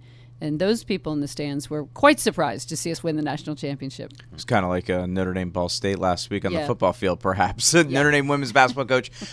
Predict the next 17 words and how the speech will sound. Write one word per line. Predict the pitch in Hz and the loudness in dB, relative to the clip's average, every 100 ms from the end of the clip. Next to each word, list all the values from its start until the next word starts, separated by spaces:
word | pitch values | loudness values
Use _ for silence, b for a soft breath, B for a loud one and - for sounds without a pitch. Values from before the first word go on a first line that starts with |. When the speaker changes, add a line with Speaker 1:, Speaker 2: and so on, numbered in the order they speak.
| B | B
Speaker 2:
Muffet | 147 170 156 | 6 6 4
McGraw | 147 151 151 143 | 2 8 8 8
joining | 143 143 147 | 4 4 2
us | 139 | 2
here | 147 147 139 | 6 8 8
on | 131 | 8
Notre | 135 139 | 6 2
Dame | 139 135 - | 2 2 2
F | 139 | 2
C | - 135 | 2 4
U's | 135 131 - | 4 4 6
Irish | 127 139 143 - - | 8 8 6 0 -4
Sports | - - 127 131 - - - | -4 -2 0 0 0 -6 -4
Saturdays. | - 135 117 98 82 82 - | 0 6 6 4 -2 -6 -2
Go | |
ahead, | 90 85 | -4 -2
Kevin. | 85 98 | -6 -6